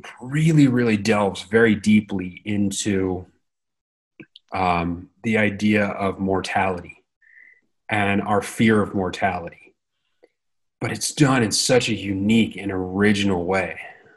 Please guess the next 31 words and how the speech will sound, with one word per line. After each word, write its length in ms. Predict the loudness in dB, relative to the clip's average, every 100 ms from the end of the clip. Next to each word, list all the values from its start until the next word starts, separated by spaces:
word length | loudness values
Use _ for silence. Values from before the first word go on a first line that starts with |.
| -12
um, 460 | -8 -6 -6 -8 -10 _ -12 0
bringing 360 | 4 4 4
in 500 | 2 0 0 -2 -6 _ _ _
different 360 | 0 0 0 -2
aspects 600 | -2 -2 -2 -2 -4 -4
of 120 | -8
different 300 | -8 -6 -8
cultures, 720 | -4 -4 -4 -6 -4 -4 -6 -8 -14
uh, 380 | -12 -8 -8 -8
impressions 760 | -4 -6 -2 -2 -2 -2 -2 -4
about 300 | -4 -4 -4
what 200 | -2 -2
it 120 | 0
means 300 | -2 -2 -4
to 120 | -8
die 380 | -6 -2 0 -2
and 160 | -6 -12
to 80 | -10
be 140 | -10
reborn 720 | -4 -4 -2 -2 -2 -6 -12 -20 -20 -20 -16 -8
and 100 | -4
what 160 | -2
happens 480 | -2 -2 -2 -4 -4
after 280 | -4 -4 -8
death 400 | -2 -2 -4 -8
and 160 | -10
why 260 | -4 -2 -2
we're 220 | -2 -6
afraid 460 | -8 -2 0 2 0
of 160 | -6
it. 140 | -10